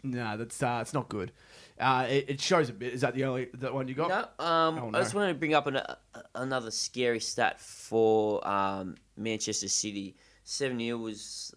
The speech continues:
Speaker 2: the, the win they had. I mean, sorry.
Speaker 1: Seven two.
Speaker 2: Scoring seven goals in the league was the first time since, uh, seven zero thumping of Norwich in November two thousand thirteen.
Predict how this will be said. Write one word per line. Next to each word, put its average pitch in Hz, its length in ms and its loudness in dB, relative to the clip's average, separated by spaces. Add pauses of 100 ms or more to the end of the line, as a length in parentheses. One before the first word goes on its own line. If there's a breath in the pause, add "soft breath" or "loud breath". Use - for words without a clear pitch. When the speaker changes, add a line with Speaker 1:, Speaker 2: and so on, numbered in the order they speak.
Speaker 2:
the, 107 400 -6 (140)
the 107 100 -10
win 113 160 -6
they 107 100 -4
had. 107 240 -8
I 113 120 2
mean, 110 160 -2
sorry. 107 340 -2 (100)
Speaker 1:
Seven - 260 -10
two. 156 140 -6
Speaker 2:
Scoring 156 440 0
seven 143 240 -4
goals 127 220 0
in 113 60 -8
the 117 60 -4
league 117 220 0
was 113 120 -8
the 110 60 -8
first 120 320 -2
time 113 220 -4
since, - 420 -10 (140)
uh, 98 340 0 (160)
seven 117 340 -6
zero 107 280 -2
thumping 113 400 -8
of 104 100 -6
Norwich 110 420 -6
in 107 160 -10
November 107 380 -6
two 117 140 -10
thousand 113 160 0
thirteen. 123 460 0